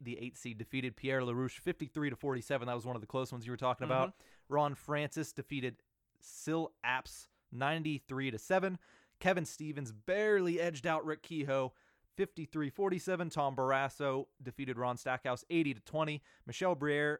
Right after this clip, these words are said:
Speaker 1: over Larry Murphy fifty-four to forty-six. And Jaromir Jagr, Jags, defeated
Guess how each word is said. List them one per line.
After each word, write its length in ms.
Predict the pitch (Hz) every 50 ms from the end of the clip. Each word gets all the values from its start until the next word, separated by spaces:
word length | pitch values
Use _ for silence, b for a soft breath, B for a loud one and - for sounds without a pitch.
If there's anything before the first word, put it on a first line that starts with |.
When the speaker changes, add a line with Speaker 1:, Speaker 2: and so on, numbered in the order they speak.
| - _
Speaker 1:
over 320 | 143 139 123 131 123 120 -
Larry 420 | 123 127 123 127 135 143 143 143 135
Murphy 340 | 127 127 131 127 - 135 123
fifty-four 600 | - - 160 156 - - 120 - - 147 143 131
to 60 | -
forty-six. 520 | - 143 135 127 117 - - 135 - -
And 200 | 143 131 127 123 113
Jaromir 500 | 113 131 143 143 135 135 131 127 127 123
Jagr, 420 | 123 123 127 123 120 123 120 107
Jags, 440 | 104 120 127 127 127 123 127 - - b b b b b
defeated 380 | - 117 - 139 127 131 123 117